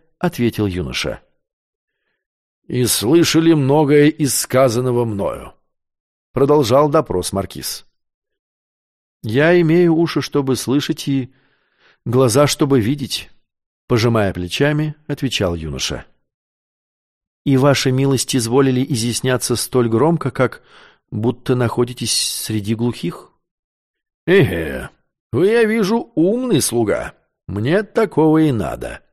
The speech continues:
Ведь вы пришли сюда наниматься в услужение. И в этом, ваша милость, не ошиблись.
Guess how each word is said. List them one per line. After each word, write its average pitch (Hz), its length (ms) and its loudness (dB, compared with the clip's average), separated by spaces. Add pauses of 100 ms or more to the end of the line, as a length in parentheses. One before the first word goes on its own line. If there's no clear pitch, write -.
(1200)
Ведь 147 280 2
вы 226 140 0
пришли 233 380 0
сюда 214 320 2
наниматься 208 600 0
в 196 40 -4
услужение. 202 800 -4 (840)
И 180 120 2
в 156 80 4
этом, 165 320 2
ваша 160 260 2
милость, 160 400 -2
не 156 100 0
ошиблись. 156 720 -6